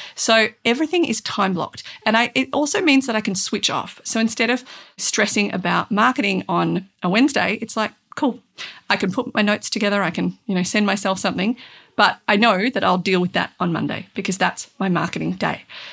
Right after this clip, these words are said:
So time blocking has been amazing for dealing with uncertainty. It's, even with, in terms of revenue stream mapping, I can go, "Okay, I work with people on a Tuesday and Thursday. How many sessions could I do?" Say, for example, one-on-one coaching.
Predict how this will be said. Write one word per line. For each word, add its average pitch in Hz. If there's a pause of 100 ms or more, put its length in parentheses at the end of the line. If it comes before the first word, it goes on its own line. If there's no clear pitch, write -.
(160)
So 233
time 254
blocking 269
has 202
been 185
amazing 185
for 185
dealing 190
with 185
uncertainty. 196 (300)
It's, 208 (100)
even 370
with, 269
in 208
terms 202
of 175 (100)
revenue 220
stream 175
mapping, 180
I 185
can 190
go, 190
"Okay, 196 (420)
I 190
work 214
with 226
people 208
on 180
a 175
Tuesday 285
and 220
Thursday. 175 (160)
How 269
many 214
sessions 185
could -
I 170
do?" 175 (180)
Say, 180
for 180
example, 185
one-on-one 180
coaching. 214